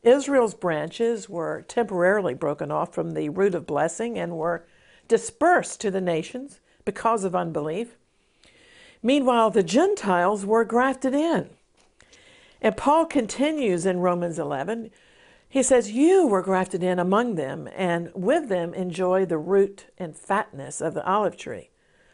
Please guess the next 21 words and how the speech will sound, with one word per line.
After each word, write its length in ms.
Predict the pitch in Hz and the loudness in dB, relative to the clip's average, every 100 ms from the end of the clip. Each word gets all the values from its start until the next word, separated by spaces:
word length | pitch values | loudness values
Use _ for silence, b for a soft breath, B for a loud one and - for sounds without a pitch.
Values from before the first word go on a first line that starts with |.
| _ | _
But 200 | 269 - | 0 2
he 120 | 233 | 0
warned, 480 | 208 175 160 160 - | 0 0 0 -4 -2
"Don't 500 | 190 202 220 226 196 | 0 2 0 -4 -4
get 280 | 226 233 - | 0 0 -2
conceited, 640 | 226 - 226 226 214 214 | -10 -6 -4 0 0 -2
puffed 260 | 180 196 - | -4 -2 -2
up, 160 | 208 | -2
and 160 | 214 196 | -4 -4
proud. 440 | 190 165 135 135 - b b | -2 0 0 -4 -8 b b
Just 280 | 190 190 190 | 0 0 -2
remember, 540 | 180 202 208 202 - _ b b b b b - | -4 -4 -4 -6 -8 _ b b b b b -4
you 320 | 202 269 294 | 2 2 2
only 340 | 254 262 269 254 | 2 2 0 -2
stand 500 | - 196 175 165 165 | -2 0 2 0 -2
in 180 | 175 | -4
God's 400 | 165 175 175 170 - | 0 2 2 0 -2
olive 340 | 180 196 196 | 0 2 -2
tree 320 | - - 151 151 | -4 -4 -2 -2
by 220 | 156 143 | -2 -2
faith. 540 | - 202 151 - - | 0 2 2 -2 -16